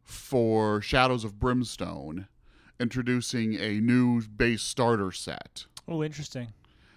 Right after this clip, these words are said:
Speaker 1: It's going to be a Japanese, or yeah, Japanese setting.
Speaker 2: Really?
Speaker 1: Yes.
Speaker 2: Same time period?
Speaker 1: Same time period, completely integrable with, um,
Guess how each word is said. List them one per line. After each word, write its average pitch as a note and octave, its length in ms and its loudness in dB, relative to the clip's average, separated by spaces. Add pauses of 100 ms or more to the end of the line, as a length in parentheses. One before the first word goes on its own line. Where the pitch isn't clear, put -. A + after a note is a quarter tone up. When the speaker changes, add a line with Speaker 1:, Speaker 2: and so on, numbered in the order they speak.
(180)
Speaker 1:
It's A#2+ 240 0
going C3 280 2
to B2 120 -4
be A#2+ 480 2
a G#2 400 2
Japanese, B2 720 2
or A#2 180 -4 (200)
yeah, - 180 2 (100)
Japanese B2 840 -2 (340)
setting. G2 400 -6
Speaker 2:
Really? C#3 500 2
Speaker 1:
Yes. A#2 280 2
Speaker 2:
Same - 440 -8
time D3+ 260 -6
period? A3+ 360 -6 (120)
Speaker 1:
Same A2 280 -2
time D3 340 8
period, D#3+ 580 6
completely D3+ 440 2
integrable D3 640 0
with, C3+ 640 0 (600)
um, F#2+ 760 -2